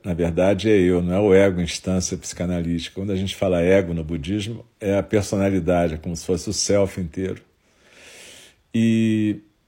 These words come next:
segundo a nossa tradição, o que acontece quando você pratica zazen é que essa existência, esse self, esse si mesmo,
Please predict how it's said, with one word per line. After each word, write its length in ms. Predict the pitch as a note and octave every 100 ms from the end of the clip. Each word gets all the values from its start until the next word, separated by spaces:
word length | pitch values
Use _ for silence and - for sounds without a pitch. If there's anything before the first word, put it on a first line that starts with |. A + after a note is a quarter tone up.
| _ _ _ _ _ _ _ _ _ _ _ _ _
segundo 760 | - - G2+ B2 B2+ G#2 F2+ F2+ - - -
a 100 | F#2+
nossa 540 | F#2 F#2+ G2+ - G2 D2+
tradição, 680 | - F2+ D#2+ D#2+ - G#2+ G#2
o 40 |
que 120 | G#2+
acontece 720 | F#2+ G2 E2+ F2+ G2+ G#2+ -
quando 280 | - F2+ F2
você 340 | E2 E2+ - F2
pratica 760 | - D#2+ - F#2 F2 E2+ D#2
zazen 760 | C#2 F#2 F2 D#2 D#2 G2 G#2+ F#2+
é 80 | E2+
que 640 | - - F2+ F#2 F2 - _ _
essa 300 | F2+ F2+ -
existência, 840 | F#2+ E2+ E2 - - G#2 A2+ F#2+ F2
esse 120 | D#2+
self, 640 | - - - G#2 G#2 F#2 E2+
esse 120 | -
si 300 | - - G#2
mesmo, 500 | F#2 F#2+ G#2 F#2